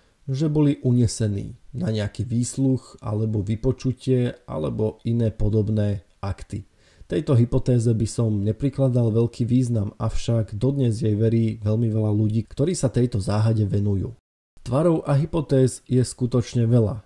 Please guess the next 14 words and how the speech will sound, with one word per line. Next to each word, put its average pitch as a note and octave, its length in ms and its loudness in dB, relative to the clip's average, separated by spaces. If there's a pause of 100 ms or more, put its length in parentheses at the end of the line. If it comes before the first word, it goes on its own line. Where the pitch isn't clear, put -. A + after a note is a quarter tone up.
Ja C3+ 160 0
osobne D3+ 480 0
fandím A#2+ 480 0
tej, A#2 400 0
v - 160 -20
ktorej D3 320 2
bola C3+ 240 2
dvojica C3 640 2 (240)
pri C3 240 2
upevňovaní B2 640 2
materiálu A2 560 0
zmetená A2+ 560 0
do G2 160 -4
vody B2 320 2